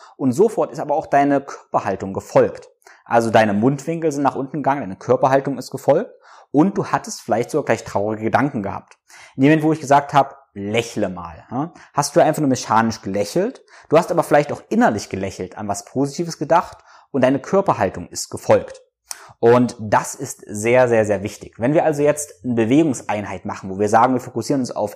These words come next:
Extension, aus, auf, aus, auf Ausbreitung, ja, wir spreizen die Hände, öffnen die Brust,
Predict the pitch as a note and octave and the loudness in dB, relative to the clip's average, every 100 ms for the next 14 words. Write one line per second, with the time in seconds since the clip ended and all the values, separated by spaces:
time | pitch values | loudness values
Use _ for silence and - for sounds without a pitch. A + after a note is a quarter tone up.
0 | - D3 - - D3 B2 A2 G2+ F2+ - | -8 -8 -8 -6 -4 -2 0 -2 -4 -6
1 | A2 A#2+ - - C3+ C#3 - - - A2 | -4 -4 -4 2 2 2 -6 -8 -4 -4
2 | - - - - - C3 E3+ E3+ - G2+ | -6 -6 -6 -6 0 4 4 2 -2 -2
3 | G2 F#2+ - - _ _ - - - C3 | -2 -4 -10 -14 _ _ -20 -8 -2 0
4 | C#3 B2+ - - - B2+ C#3+ C#3+ - B2+ | 2 -2 -6 -6 2 4 2 0 -6 -6
5 | A2 - B2+ A#2 F#2 - - - _ - | -6 -2 -2 -2 -6 -14 -20 -20 _ -2
6 | D3 - C3+ B2 A2+ - A#2+ A2 - - | -2 0 -2 0 -2 -2 2 2 -2 -14